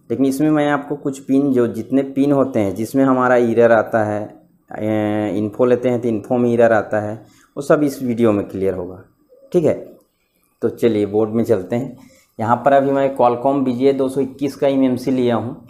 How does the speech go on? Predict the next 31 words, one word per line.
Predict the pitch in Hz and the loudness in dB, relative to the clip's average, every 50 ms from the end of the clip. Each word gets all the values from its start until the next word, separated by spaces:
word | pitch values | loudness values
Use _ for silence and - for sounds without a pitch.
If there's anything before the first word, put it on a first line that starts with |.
| - _ _ _ _ _ - | -20 _ _ _ _ _ -20
इसके | - - - 143 | -18 -8 -4 0
अंदर | 143 147 147 147 147 147 | 2 4 4 4 4 4
मैं | 147 147 147 143 147 147 147 147 147 147 147 127 107 - - - _ _ _ _ _ _ _ _ _ _ _ _ _ _ _ _ _ _ _ _ _ _ _ _ _ _ _ - | 4 2 2 2 2 2 2 2 2 0 0 -2 -6 -10 -16 -20 _ _ _ _ _ _ _ _ _ _ _ _ _ _ _ _ _ _ _ _ _ _ _ _ _ _ _ -14
सबसे | - - - - 143 | -14 -12 -6 -4 -2
पहले | 135 156 151 156 151 | 0 2 2 2 2
मैं | 156 147 | 0 -2
वोल्टेज | 135 123 117 120 120 120 139 135 - | -2 0 0 0 2 0 -2 -4 -4
की | - 143 | -4 0
वेरीफाई | 131 135 135 135 131 - 127 120 | 0 2 0 0 0 0 -2 -2
करूँगा। | 120 - - 104 104 107 131 | 0 -2 -2 -2 -2 -4 -4
तो | 135 139 | -4 -6
सबसे | - - 135 - - 175 | -6 -8 -8 -4 -4 -4
पहले | 170 - 165 156 151 156 | 0 2 2 2 2 2
मैं | 156 156 156 151 | 2 2 2 2
लिया | 151 151 156 156 | 2 4 2 2
पावर | 156 - 131 117 120 135 143 147 | 2 2 4 4 4 4 4 4
आईसी, | 147 147 143 - - 156 165 180 - - - _ _ _ _ _ _ _ _ _ _ _ _ _ _ _ _ _ _ _ _ _ - - | 4 2 0 -2 -4 -6 -6 -6 -8 -14 -20 _ _ _ _ _ _ _ _ _ _ _ _ _ _ _ _ _ _ _ _ _ -8 -4
एमएमसी, | 120 123 123 123 123 117 117 131 151 160 170 165 - - - | -2 0 0 0 0 -2 0 0 2 2 2 0 -6 -10 -10
इसी | - - - 147 | -6 -2 -2 0
के | 143 160 156 | 2 2 2
अंदर | 151 147 147 147 | 2 4 4 4
में | 147 143 143 | 2 2 2
रैम | 117 123 127 135 139 | 2 0 0 0 0
रोम | 139 139 143 139 127 | 0 0 0 0 2
दोनों | 117 120 127 147 156 165 | 2 2 2 2 2 2
हैं, | 160 165 170 165 - - _ _ _ _ _ _ _ _ _ | 0 -2 -4 -8 -12 -20 _ _ _ _ _ _ _ _ _
और | - 127 131 | -4 -2 2
ये | 139 147 156 | 4 4 4
हमारा | 151 143 117 113 113 120 139 | 4 4 2 2 2 2 2
एक | 185 - - - | 0 0 -4 -14
सीपीयू। | - - - 113 - - 98 95 | -14 -8 -8 -8 -8 -6 -10 -10